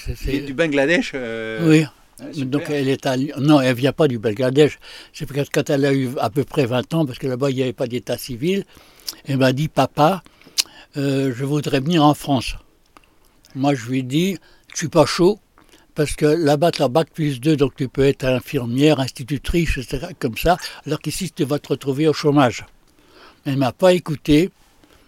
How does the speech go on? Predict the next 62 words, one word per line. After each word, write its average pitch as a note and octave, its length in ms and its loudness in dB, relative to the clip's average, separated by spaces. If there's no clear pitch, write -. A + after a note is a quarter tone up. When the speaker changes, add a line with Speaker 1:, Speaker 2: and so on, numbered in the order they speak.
Speaker 1:
Il D3+ 80 0
y D3 60 6
a D3 100 6
un, D#3+ 60 6
il F#3 140 -2
y D3+ 60 6
a D3 100 6
un D3+ 80 4
gars D#3+ 200 2
de C#3+ 160 0
son C3+ 200 -6
petit - 240 -12
peuple, D3+ 380 -4
euh, A#2 140 2
les A#2 80 -2
Chakmas, C#3+ 520 2
qui D#3+ 100 -2
est - 20 2
retourné D3 420 -2
faire C#3 200 -4
un C#3+ 80 0
tour C#3+ 220 -2
là-bas C#3+ 200 2
parce C3 160 -8
qu'il C3+ 140 -6
était C3 120 -4
déjà B2+ 320 0
en A#2+ 60 0
France, F3 380 -2
et C3+ 80 0
puis C#3+ 140 0
elle C3+ 180 2
l'a B2+ 100 4
chopé, D#3 440 -2
puis, C3 280 -10
euh, A#2 60 -8
elle C#3 80 -8
est C#3+ 40 -4
revenue B2 300 -4
<laughs> - 40 6
avec - 440 -2
lui, G3+ 140 6
quoi. - 240 -4
Speaker 2:
Ah B2 160 -4
bah G#2+ 140 -10
voilà, F3 380 0
et A#2+ 100 -8
alors A#2+ 160 -4
aujourd'hui, B2 380 -4
elle G#2+ 260 -4
Speaker 1:
Ah - 20 -6
Speaker 2:
est A#2 40 -4
Speaker 1:
bah - 40 -4
aujourd'hui, C#3+ 280 -4
ça C3+ 160 0
a B2+ 60 -2
fait C3 160 -6
trois B2+ 280 -2
enfants, E3 460 -2
qui D#3 80 -2
ont D3 100 4
eu C#3 100 0